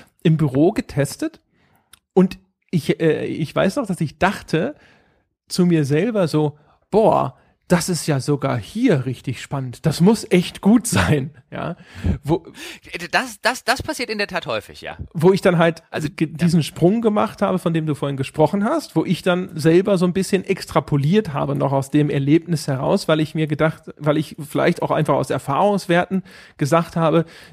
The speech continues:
Speaker 1: das, was du jetzt empfindest, ist wahrscheinlich sogar noch abgeschwächt und das musst du quasi
Speaker 2: Mhm.
Speaker 1: gedanklich draufschlagen, also quasi diese empathische Leistung,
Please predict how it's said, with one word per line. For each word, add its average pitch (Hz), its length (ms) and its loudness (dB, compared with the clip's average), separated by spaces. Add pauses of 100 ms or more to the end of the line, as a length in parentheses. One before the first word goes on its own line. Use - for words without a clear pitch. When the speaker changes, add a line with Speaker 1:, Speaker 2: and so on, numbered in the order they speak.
Speaker 1:
das, 170 260 2
was 160 220 -2
du 220 200 2
jetzt 214 580 0
empfindest, 180 720 -2
ist - 340 0
wahrscheinlich 165 500 0
sogar 151 220 2
noch 135 160 -2
abgeschwächt - 760 -4
und 139 140 -6
das 143 160 0
musst 165 240 0
du - 20 -2
quasi 156 380 2
Speaker 2:
Mhm. 143 40 -8
Speaker 1:
gedanklich 143 520 -2
draufschlagen, 139 800 0
also 131 180 -2
quasi 139 380 0
diese 135 180 -2
empathische 143 540 0
Leistung, 143 520 2